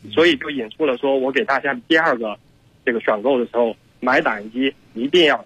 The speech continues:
先看耗材，你用的是墨盒还是，呃，加墨水还是吸骨，一定要知道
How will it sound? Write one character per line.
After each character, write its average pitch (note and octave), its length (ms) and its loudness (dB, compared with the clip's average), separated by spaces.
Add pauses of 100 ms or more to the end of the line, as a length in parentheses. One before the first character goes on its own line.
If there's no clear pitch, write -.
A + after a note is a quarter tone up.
先 C3+ 180 0
看 A2+ 220 -4
耗 B2+ 220 0
材， - 180 -10 (320)
你 A#2+ 160 -6
用 D#3 200 2
的 C#3+ 100 0
是 D#3+ 100 0
墨 D#3 200 4
盒 A2+ 340 -2 (200)
还 A#2+ 180 0
是， A#2+ 380 0 (100)
呃， G#2+ 340 -8 (280)
加 C#3+ 160 2
墨 D3 160 4
水 - 220 -6
还 - 220 -10
是 C#3+ 200 -4
吸 D#3 100 0
骨， A2 200 -8
一 A#2+ 160 -2
定 E3+ 140 2
要 B2+ 160 2
知 C3 160 -6
道 B2+ 180 -2